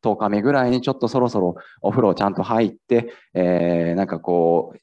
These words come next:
人が多いところはやめようね、ちょっと人多いところはマスクしようねみたいなお話っていうのを、えー、まあ、そのタイミングで送っていくというところで、極論ですね、薬剤師の先生方が何も、まあ、あまりその薬に関して詳しくなくても、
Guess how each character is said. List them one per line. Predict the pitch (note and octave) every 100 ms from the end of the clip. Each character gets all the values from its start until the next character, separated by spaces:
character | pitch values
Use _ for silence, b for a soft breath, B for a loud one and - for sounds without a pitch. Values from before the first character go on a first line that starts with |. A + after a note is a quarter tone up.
| _
人 | G2+ - F#2+
が | G2
多 | A#2+
い |
と | A#2+
こ | G#2 A2+
ろ |
は | F#2
や | F#2+
め | G#2
よ | A#2
う | G2+
ね、 | A2 -
ち | D#3
ょ |
っ | D#3
と | - B2+
人 | - A#2+
多 | B2+
い |
と | B2
こ | A#2
ろ | A2
は |
マ | G#2+
ス | B2
ク | A#2+
し | -
よ | B2
う |
ね | B2 G2
み | G2
た | F#2
い |
な | E2 D#2
お |
話 | F2+ E2+ E2+ -
っ | -
て | D3+
い |
う | D#3
の | C3
を、 | C#3 B B B
え | A#2 G#2+
ー、 |
ま | C3+
あ、 |
そ | - C#3+
の |
タ | D#3 D#3+
イ |
ミ | D3+ D3+
ン |
グ | D3
で | D3+
送 | A2+ A#2+
っ |
て | - A2+
い | G#2
く | A2
と | - -
い |
う | C#2+
と | -
こ | - D#2+
ろ | D#2+
で、 | F2+ F2+ B B -
極 | D3 F#3
論 | G3
で | E3+
す | -
ね、 | F#2+
薬 | A2+ D3
剤 | G3+
師 | D#3
の | B2+
先 | A#2+
生 | C3
方 | A#2 G2
が |
何 | F2+ G2+
も、 | B2 C#3 C#3 - _
ま | - B2+
あ、 |
あ | A2+
ま | A#2+
り | A#2+
そ | -
の | A#2+
薬 | A#2 B2 A#2+
に |
関 | A#2 A2
し |
て | -
詳 | - B2
し | -
く | C#3+
な | D#3
く | E3+
て | - D3
も、 | D3